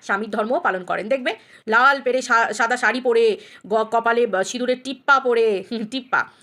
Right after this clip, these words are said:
টিপ্পা পরে সংসার ধর্ম পালন করেন। বরকে খাওয়ান, ছেলে মেয়েদের খাওয়ান,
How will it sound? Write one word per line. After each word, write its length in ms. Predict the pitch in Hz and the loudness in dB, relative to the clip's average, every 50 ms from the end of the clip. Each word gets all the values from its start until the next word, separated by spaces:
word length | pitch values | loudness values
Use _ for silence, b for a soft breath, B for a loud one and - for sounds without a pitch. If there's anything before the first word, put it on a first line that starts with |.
| B B B | B B B
টিপ্পা 300 | 294 294 285 - 277 262 | -6 -6 -2 0 -2 0
পরে 340 | - 247 240 233 226 226 226 | 2 2 2 2 0 0 -4
সংসার 260 | - 320 320 359 349 | -8 -8 -6 -4 -2
ধর্ম 200 | 349 330 320 320 | -2 -2 0 0
পালন 240 | 302 277 269 269 262 | 0 0 -2 -2 -2
করেন। 220 | 262 254 247 254 262 - _ _ _ _ - 185 | -2 -4 -4 -6 -12 -16 _ _ _ _ -8 -6
বরকে 260 | 180 180 175 - 247 | -4 -4 -4 -6 -6
খাওয়ান, 340 | 240 240 226 226 226 220 214 | -6 -4 -2 -2 -2 -2 -4
ছেলে 220 | - - 180 185 | -8 -8 -6 -6
মেয়েদের 240 | 208 226 233 226 220 | -6 -6 -4 -6 -6
খাওয়ান, 320 | 220 226 214 214 214 202 | -4 -4 -2 -2 -2 -4